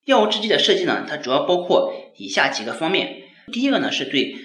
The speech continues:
处方前的工作，包括理化性质、药理学、药断学等，有一个比较全面的认识，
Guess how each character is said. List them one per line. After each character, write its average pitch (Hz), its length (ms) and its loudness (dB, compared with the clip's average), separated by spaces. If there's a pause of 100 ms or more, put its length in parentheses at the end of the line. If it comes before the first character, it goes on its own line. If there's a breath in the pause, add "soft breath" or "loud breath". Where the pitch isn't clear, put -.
(160 loud breath)
处 - 120 -8
方 208 220 -2
前 151 160 -4
的 156 120 2
工 135 200 -2
作， - 300 -6 (200 loud breath)
包 131 100 -8
括 - 140 -2
理 110 120 -6
化 - 180 2
性 185 240 -2
质、 107 100 -4 (120)
药 175 160 -2
理 - 100 -6
学、 208 260 -10
药 180 140 -6
断 185 160 -2
学 - 140 -6
等， 123 180 -10 (460 loud breath)
有 113 100 -10
一 131 80 -2
个 139 160 0
比 135 80 -4
较 127 140 2
全 - 240 -2
面 175 100 6
的 117 100 2
认 208 160 2
识， - 200 0